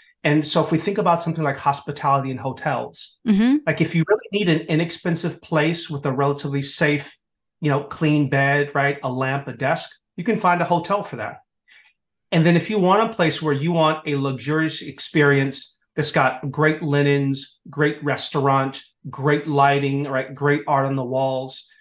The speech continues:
Speaker 1: um, great levels of service, right? If you want a massage, et cetera, you can also have that, right? Both of those things exist.
Speaker 2: Mm-hmm.
Speaker 1: Again, we talked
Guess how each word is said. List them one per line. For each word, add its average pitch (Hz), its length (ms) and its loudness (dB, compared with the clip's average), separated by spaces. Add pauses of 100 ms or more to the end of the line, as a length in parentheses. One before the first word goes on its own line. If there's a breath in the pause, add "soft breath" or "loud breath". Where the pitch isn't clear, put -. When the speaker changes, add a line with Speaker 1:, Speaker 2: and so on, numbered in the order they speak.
(160 soft breath)
Speaker 1:
um, 135 420 2
great 151 280 0
levels 139 340 0
of 120 80 -10
service, 143 640 -2
right? 139 300 -4 (180)
If - 80 -16
you 147 80 -2
want 131 140 0
a 120 40 -4
massage, 143 840 2
et 143 120 -12
cetera, 139 380 -2 (220 loud breath)
you 180 80 -2
can 165 160 2
also 160 240 2
have 135 260 0
that, 113 220 -8
right? - 160 -4 (220)
Both 151 340 2
of 196 100 -2
those 175 240 0
things 147 300 0
exist. - 500 -10 (220)
Speaker 2:
Mm-hmm. 220 240 4
Speaker 1:
Again, 147 260 4
we 139 80 4
talked 156 340 0